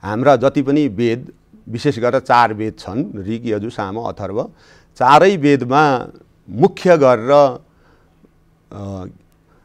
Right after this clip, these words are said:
अ, यज्ञकै प्रसङ्ग आउँछ। अब त्यसमा यज्ञलाई कर्म मानिन्छ, अनि यज्ञ पछाडि अब ज्ञान भयो।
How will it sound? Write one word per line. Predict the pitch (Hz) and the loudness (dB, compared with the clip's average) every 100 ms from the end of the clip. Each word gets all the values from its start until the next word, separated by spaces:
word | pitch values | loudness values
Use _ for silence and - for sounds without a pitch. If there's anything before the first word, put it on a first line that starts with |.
| _ _ - | _ _ -16
अ, | 98 107 | -10 -6
यज्ञकै | 110 156 127 147 123 139 | 2 2 4 2 2 -2
प्रसङ्ग | 131 110 104 101 110 - - _ - | -2 -6 -6 -4 -2 -4 -10 _ -8
आउँछ। | 107 98 - 98 104 175 82 _ _ 117 | -8 -8 -10 -10 -10 -12 -20 _ _ -12
अब | 101 | -6
त्यसमा | 127 131 135 123 | -6 -4 -2 0
यज्ञलाई | 101 98 135 147 123 147 147 143 | -2 -2 -2 0 2 6 6 4
कर्म | 127 131 131 131 123 | 4 4 6 2 0
मानिन्छ, | 107 107 101 92 160 180 139 _ - | -2 -4 -6 -2 -2 -2 -12 _ -14
अनि | 113 113 117 95 104 | -10 -6 -6 -6 -4
यज्ञ | 123 131 | -4 -4
पछाडि | 120 113 120 120 139 | -2 -2 0 -2 -2
अब | 110 110 110 | -4 -4 -4
ज्ञान | 107 113 113 107 | -4 -4 -4 -8
भयो। | 90 92 143 165 | -8 -6 -6 -6